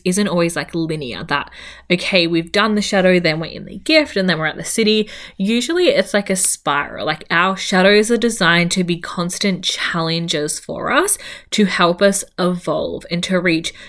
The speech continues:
new levels of higher frequencies. And I feel like that is exactly, um, what Thor's story is. I think he has the same story, like, underlying story in a lot of his movies, but it's more of, like,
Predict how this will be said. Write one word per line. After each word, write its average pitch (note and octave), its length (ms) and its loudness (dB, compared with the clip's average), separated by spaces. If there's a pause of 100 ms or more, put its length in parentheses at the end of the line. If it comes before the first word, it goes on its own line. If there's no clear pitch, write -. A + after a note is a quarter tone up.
(160)
new F#3 760 4
levels D3 580 -4
of E3+ 120 -2
higher D#3+ 440 -2
frequencies. - 800 -10 (340)
And F#3+ 140 2
I F#3+ 80 2
feel F#3 240 0
like G3+ 220 0
that F3 180 2
is F3 320 2 (220)
exactly, F#3+ 1120 2 (200)
um, E3 640 -2
what F3+ 340 0
Thor's E3+ 400 0
story D#3 440 -2
is. A3+ 260 4
I F3+ 80 0
think F3+ 220 -6
he F#3+ 100 -4
has F3+ 180 0
the F3+ 80 -8
same E3 380 -6
story, E3+ 640 0 (320)
like, E3+ 240 -4
underlying E3+ 720 0
story F#3+ 720 2 (260)
in G3 140 4
a F3+ 100 6
lot E3 160 2
of E3 120 0
his F#3 260 -4
movies, A#3 520 -2
but F#3+ 180 2
it's F#3 220 2
more F3 220 0
of, F3+ 80 0
like, E3+ 180 -4